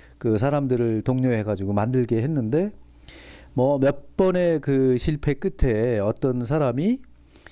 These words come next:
그 도자기 만드는 그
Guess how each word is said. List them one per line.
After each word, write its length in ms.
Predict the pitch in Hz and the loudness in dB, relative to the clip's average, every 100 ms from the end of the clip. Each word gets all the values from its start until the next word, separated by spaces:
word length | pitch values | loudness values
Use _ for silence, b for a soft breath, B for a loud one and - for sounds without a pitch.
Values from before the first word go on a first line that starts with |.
| B - | B -4
그 320 | - 113 110 - - b b b - | 0 2 0 -4 -16 b b b -2
도자기 640 | 143 143 165 151 143 143 | 0 2 4 2 2 0
만드는 520 | 131 120 120 127 120 113 | 0 0 0 -2 -4 -6
그 520 | 117 110 107 101 | -2 -2 0 -2